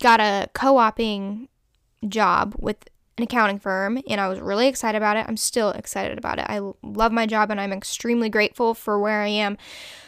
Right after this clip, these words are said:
But I think that I was,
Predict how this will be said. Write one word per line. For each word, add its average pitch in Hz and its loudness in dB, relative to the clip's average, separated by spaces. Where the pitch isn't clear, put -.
But 220 4
I 233 4
think 269 2
that 233 4
I 220 6
was, - -2